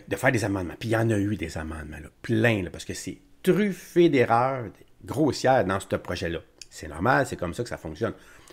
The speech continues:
On jette dans le pavé un, un projet de loi, puis là, c'est pour ça qu'on s'en va en commission, pour le peaufiner, puis l'améliorer à son maximum. Puis souvent, tu sais, il l'améliore pas assez encore, tu sais, puis c'est,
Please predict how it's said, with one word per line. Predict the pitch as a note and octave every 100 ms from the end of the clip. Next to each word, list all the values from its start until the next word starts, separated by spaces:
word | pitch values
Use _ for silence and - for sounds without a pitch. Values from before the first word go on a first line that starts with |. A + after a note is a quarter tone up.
| - -
On | E2+ D#2+
jette | E2+ A2+
dans | G2+
le | F2+
pavé | F2 E2 G#2 G2
un, | D#2+ D2+ C#2+ - - - - - _ _ -
un | B2+
projet | - G2 F2
de |
loi, | F2 G2 D#3
puis | - -
là, | F#2 A2
c'est | -
pour | - -
ça | G#2+
qu'on | E2 E2
s'en | E2
va | D#2+ E2+
en |
commission, | - D#2+ - D#2+
pour | - -
le | E2
peaufiner, | - F#2 F2 - D2 B1
puis | - D2 - -
l'améliorer | F#2 F#2 F2 E2 E2 E2 G2+
à |
son | - E2
maximum. | E2 - - D2+ F#2 C#3 _ -
Puis | -
souvent, | - - D#2+ D#2+
tu | - D#2
sais, | - - - - - -
il | F#2+
l'améliore | E2+ F2 E2+ D#2+
pas | - D#2+
assez | - - F#2+ E2+
encore, | D2 - G2 F2+
tu | -
sais, | -
puis | -
c'est, | - -